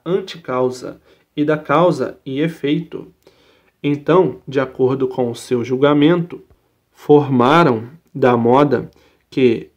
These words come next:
entenderam um modo de vida contra si mesmo e, por isso, sendo vítima dos feitos que criaram,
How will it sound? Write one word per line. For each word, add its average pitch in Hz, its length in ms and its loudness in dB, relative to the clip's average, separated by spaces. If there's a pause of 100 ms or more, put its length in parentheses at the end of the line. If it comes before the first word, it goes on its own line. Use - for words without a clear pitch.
(340)
entenderam 143 960 2 (200)
um 175 100 2
modo 131 540 4 (240)
de 156 160 4
vida 147 400 2
contra 175 440 0
si 151 220 -4
mesmo 123 500 -2 (560)
e, 135 200 2
por 160 320 2
isso, - 440 -2 (420)
sendo 165 480 2
vítima 143 760 -4 (280)
dos 131 440 2
feitos - 760 -2
que 139 200 -6
criaram, 135 720 0